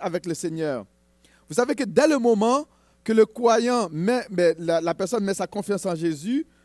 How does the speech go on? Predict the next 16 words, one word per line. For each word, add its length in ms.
nous, 360
euh, 140
recevons 460
le 100
Saint-Esprit. 580
Et 80
c'est 160
le 100
Saint-Esprit 520
qui 140
nous 360
aide 280
à 180
faire 440
quelque 360
chose, 600